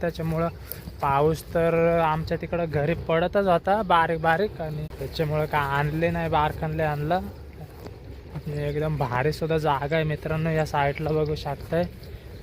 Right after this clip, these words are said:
चांगलं, म्हणजे लय भारी जागा आहे या साईडला.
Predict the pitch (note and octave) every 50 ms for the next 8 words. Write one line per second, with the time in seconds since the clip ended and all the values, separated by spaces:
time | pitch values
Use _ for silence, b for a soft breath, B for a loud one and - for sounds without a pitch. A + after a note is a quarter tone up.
0 | - - C#3 C3 C3 C#3 C#3+ D3 D3 D3 D3+ D#3 D#3+ D#3 D#3 D#3 D#3 D#3 D#3 D#3
1 | D#3 D#3 D#3 D#3 D#3+ D#3 D#3 F3 F3+ D#3+ D#3+ D#3 C#3+ D3 D3+ D3+ D3 D3+ C#3+ C#3+
2 | C#3 D3+ D3+ D3 C#3+ C#3 B2 - C3+ B2 A#2+ A#2 C3+ C3+